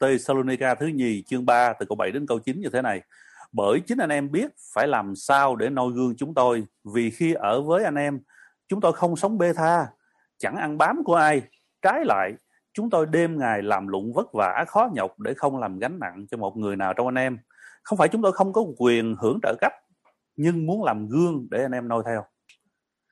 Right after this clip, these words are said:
Và rồi một chỗ khác trong Cô-rinh-tô thứ nhì chương tám từ câu mười hai đến mười bốn, Phaolô nói như thế này: "Nếu một người sẵn lòng dâng thì của dân sẽ được chấp nhận dựa trên điều họ có, chứ không dựa trên điều họ không có.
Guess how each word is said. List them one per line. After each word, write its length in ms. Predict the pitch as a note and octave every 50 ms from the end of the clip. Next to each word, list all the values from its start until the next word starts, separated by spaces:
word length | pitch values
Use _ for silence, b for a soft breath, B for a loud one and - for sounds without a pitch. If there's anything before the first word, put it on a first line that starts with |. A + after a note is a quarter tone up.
| _ _ _ -
Và 80 | B2 B2
rồi 100 | B2+ C3
một 180 | B2+ B2 B2 -
chỗ 160 | - A#2 C#3
khác 240 | - - E3+ G3+ - -
trong 180 | - D#3+ D#3 C#3+
Cô-rinh-tô 540 | D3 D3+ D3+ D3+ D3+ D3 D3 D3 D3 C#3 C3+ -
thứ 80 | F3 F3+
nhì 380 | E3 C3+ B2+ A#2+ A2+ G#2+ - -
chương 180 | B2+ B2+ B2+ B2
tám 320 | C3 B2+ C#3 F3 A3+ B3+ B3
từ 80 | - G#2+
câu 120 | - A2+
mười 200 | A2+ A2 G#2+ G2
hai 220 | G2 A2+ A2 A2 G#2+
đến 120 | A#2+ C3+
mười 120 | B2+ G#2
bốn, 340 | G2+ A2+ A2 A#2 D3 G#3+ C4 - - -
Phaolô 260 | C3 A#2+ A#2+ A#2 A2+
nói 220 | A2+ A#2 A#2+ C#3+ E3+
như 80 | D3
thế 120 | B2 B2+ C3
này: 200 | A#2 G2+ F#2+ - B B B B B B B B
"Nếu 160 | D#3+ G3 C#4
một 100 | - C#3
người 220 | B2+ B2+ A#2+ A2+ G#2+
sẵn 240 | - - G2 C3+ F3+ E3+
lòng 300 | B2 G#2+ G#2+ G#2+ G2+ G#2+
dâng 340 | A#2 D3 D#3+ D3+ D#3+ D3+ A#2+ - _ _ _ -
thì 140 | A2+ G#2
của 240 | F#2 - - G2 B2+
dân 260 | D3+ D3+ D3+ D3 C3
sẽ 140 | A#2 - D3
được 180 | C#3 A#2 - -
chấp 180 | - G#3 -
nhận 380 | - A2+ G2+ F#2 F#2 F#2+ G2+ A2 - _ _ -
dựa 300 | A2+ A2 G#2 G#2+ A#2 A#2+ -
trên 280 | C#3+ C#3 C3 C3+ B2+
điều 240 | A#2 G#2+ G#2 G2 F2+
họ 220 | - - F2 F#2 G2+
có, 360 | - A#2 C3 D#3 G3+ C4 - - b b b b b b b _
chứ 100 | - G#3
không 300 | G#3 - E3+ D#3 D3 B2+
dựa 320 | A2 G#2+ F#2+ F#2 G2 A2 A2 -
trên 160 | C3 B2+ A#2+
điều 200 | A2 G#2+ G2+ F#2+
họ 200 | E2+ F#2 F2 E2+
không 200 | - - A#2 A2+
có. 280 | G#2+ G#2+ A2 B2+ F3